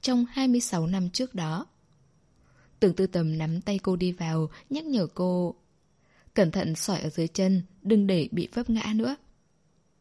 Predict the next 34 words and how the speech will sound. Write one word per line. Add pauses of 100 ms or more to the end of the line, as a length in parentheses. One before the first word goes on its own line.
(160)
Hứa
Chị
Ý
lắc
lắc
cánh
tay
anh, (260)
bật (120)
cười. (520)
Hà
Nghĩ
An
nhìn
thấy
con
gái
gọi, (680)
"Chị
Ý." (840)
Tưởng
Tư
Tầm
buông
tay
cô
ra, (280)
nhìn
thấy
cô (160)
như
là
đứa
trẻ